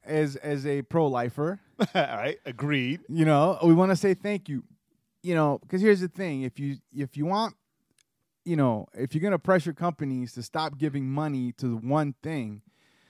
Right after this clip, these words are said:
Speaker 1: well, now you just stop Publix f-, they just don't want the headache. So they're just gonna stop giving money to even the things that you probably support.
Speaker 2: But that's something that we talk about all the time, right? Because
Speaker 1: Yes.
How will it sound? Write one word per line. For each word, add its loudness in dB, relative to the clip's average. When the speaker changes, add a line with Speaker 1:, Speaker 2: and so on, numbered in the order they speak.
Speaker 1:
well, 4
now 0
you 2
just -2
stop -4
Publix -2
f-, -18
they -4
just -8
don't -2
want -4
the -8
headache. -4
So -6
they're 2
just -2
gonna 0
stop -4
giving 0
money -6
to -2
even 2
the 0
things -6
that -8
you 2
probably -2
support. -6
Speaker 2:
But -2
that's -2
something 0
that -10
we -4
talk 4
about 4
all 4
the 0
time, -2
right? -6
Because 0
Speaker 1:
Yes. -2